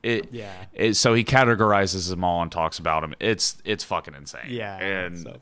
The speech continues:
Speaker 2: funny.
Speaker 1: yeah. Um, no, I was just curious.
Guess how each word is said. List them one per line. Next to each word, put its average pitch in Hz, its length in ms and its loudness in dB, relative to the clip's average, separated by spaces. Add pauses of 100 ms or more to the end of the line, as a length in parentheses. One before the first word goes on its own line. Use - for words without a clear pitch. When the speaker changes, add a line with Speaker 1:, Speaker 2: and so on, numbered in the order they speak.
Speaker 2:
funny. - 180 -14
Speaker 1:
yeah. 60 180 -8 (640)
Um, 92 600 4 (920)
no, 113 180 4
I 90 80 6
was 82 140 2
just 80 180 -2
curious. 78 340 -2